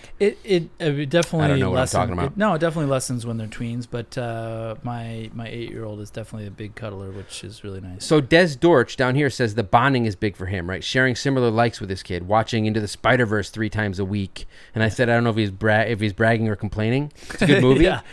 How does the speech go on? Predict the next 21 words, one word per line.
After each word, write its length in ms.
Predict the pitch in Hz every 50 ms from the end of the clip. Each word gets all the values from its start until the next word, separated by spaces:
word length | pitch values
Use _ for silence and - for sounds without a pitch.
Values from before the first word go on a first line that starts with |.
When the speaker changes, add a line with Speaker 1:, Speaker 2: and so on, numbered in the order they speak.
| - - -
Speaker 1:
it's 100 | - -
a 60 | -
Speaker 2:
My 80 | 135
Speaker 1:
great 100 | 135 120
Speaker 2:
kid 60 | 156 170 151
Speaker 1:
movie. 40 | 147
Speaker 2:
likes 180 | 151 147 - -
to 100 | 147 131
watch 300 | 123 139 143 143 - 143
a 40 |
lot 240 | 135 135 131 131 127
of 80 | 131 -
stuff 240 | - - 127 120 -
over 240 | 131 131 120 127
and 80 | 123 120
over. 460 | 120 127 131 139 160 160 147 - - - - -
For 120 | - -
some 180 | - - 165 156
reason, 280 | 156 160 160 139 147 139
it's 260 | 101 104 - - -
not 240 | 123 120 123 127